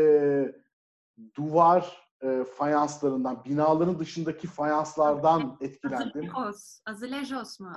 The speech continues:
Speaker 2: Azulejos mu?
Speaker 1: E,
Speaker 2: Evet.
Speaker 1: evet.
Speaker 2: Çok severim.
Speaker 1: Onlardan etkilendim. Bir koleksiyon adını Lizbon dedik. Ne bileyim, Japonya'da, e, yıllarca mümessilliğini yaptığım Noritake diye bir porselen markası var. Onun olmuş olduğu bir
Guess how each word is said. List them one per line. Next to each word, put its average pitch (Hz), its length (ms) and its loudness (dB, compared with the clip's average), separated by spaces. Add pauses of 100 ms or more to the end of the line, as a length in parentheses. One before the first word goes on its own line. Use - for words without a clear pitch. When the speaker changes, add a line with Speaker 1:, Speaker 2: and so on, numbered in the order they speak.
Speaker 2:
Azulejos 208 600 -18
mu? 143 100 -4
Speaker 1:
E, - 20 2 (200)
Speaker 2:
Evet. 160 300 8
Speaker 1:
evet. 117 140 -4 (440)
Speaker 2:
Çok 220 180 -8
severim. 170 260 4
Speaker 1:
Onlardan 190 420 4
etkilendim. 185 560 -2
Bir 190 80 -6
koleksiyon 196 540 2
adını 190 220 -2
Lizbon 175 480 0
dedik. 127 420 -10 (300)
Ne 165 160 0
bileyim, 208 200 0
Japonya'da, 208 1120 0
e, 131 40 -8
yıllarca 190 680 2
mümessilliğini 180 640 -6
yaptığım 180 440 -4
Noritake 170 540 -4
diye 175 140 -4
bir 175 140 -8
porselen 165 480 -6
markası 160 480 -8
var. 156 180 0 (520)
Onun 196 280 4
olmuş 196 380 0
olduğu 180 400 2
bir 175 360 -6